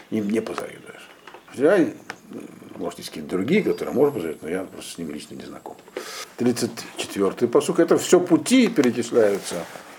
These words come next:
э, к-, которые, вот, как бы, к-, к-, к-, к-, пути Хамаса. Так? Э, отклонения, преследование, э, материальных целей. Тридцать четвертый пасук. «Им лолейцимгу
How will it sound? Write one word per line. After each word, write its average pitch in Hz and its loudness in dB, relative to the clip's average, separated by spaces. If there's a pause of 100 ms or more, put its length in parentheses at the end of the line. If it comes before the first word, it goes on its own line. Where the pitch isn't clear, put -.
(380)
э, 117 6
к-, 113 -8
которые, 156 8
вот, 131 6
как 120 4
бы, 117 6
к-, 139 6
к-, - 2
к-, 123 2
к-, - -6
пути 135 4
Хамаса. 147 4 (320)
Так? 135 -2 (1160)
Э, 120 4
отклонения, 135 6 (840)
преследование, 117 6 (380)
э, 117 8
материальных 117 4
целей. 110 2 (440)
Тридцать 127 0
четвертый 123 4
пасук. 175 4 (140)
«Им 151 6
лолейцимгу 131 6